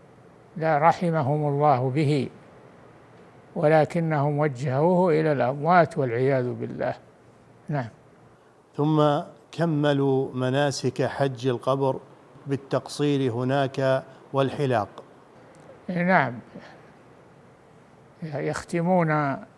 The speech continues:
Speaker 1: ما يفعلونه عند القبور بتقصير رؤوسهم وحلقها كما يفعل في الحج إلى بيت الله العتيق.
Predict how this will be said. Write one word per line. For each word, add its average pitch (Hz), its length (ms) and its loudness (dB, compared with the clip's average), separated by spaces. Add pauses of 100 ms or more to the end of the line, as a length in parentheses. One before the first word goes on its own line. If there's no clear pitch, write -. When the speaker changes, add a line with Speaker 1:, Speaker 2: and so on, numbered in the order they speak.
(100)
Speaker 1:
ما 156 240 -4
يفعلونه 156 540 2
عند 147 360 -2
القبور 135 560 -4 (1000)
بتقصير 160 840 0
رؤوسهم 147 760 0 (1080)
وحلقها 151 920 0 (960)
كما 175 360 2
يفعل 139 640 0 (800)
في 170 60 -4
الحج - 600 0 (760)
إلى 156 240 0
بيت 147 320 0
الله 143 360 0
العتيق. 120 500 -2